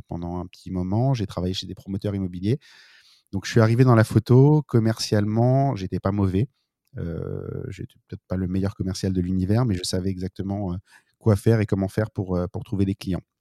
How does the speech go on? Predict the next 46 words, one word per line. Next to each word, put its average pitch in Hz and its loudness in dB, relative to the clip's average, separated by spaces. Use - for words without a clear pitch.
Euh, 90 0
après, 113 0
j'ai 92 -2
eu 87 -2
de 85 -10
la 78 -8
chance, - -8
comme 82 -16
tout 85 -16
le 78 -14
monde, 98 -10
mais - -16
la - -20
chance, - -14
euh, 85 -8
n'arrive 87 -6
jamais, 90 -2
euh, 82 -4
quand - -12
on 85 -6
est 85 -6
assis 87 -10
sur - -10
son 85 -10
canapé, 82 -6
elle 92 -4
arrive, 87 -8
euh, 87 -8
quand - -8
on 90 -2
est 92 2
dehors 98 4
à 92 2
la 90 0
chercher. - -2
Euh, 87 0
et, 95 -2
euh, 80 -4
je 87 -10
ne 85 -10
sais - -16
plus - -14
quelle 87 -10
était 101 -12
ta 90 -12
question. - -20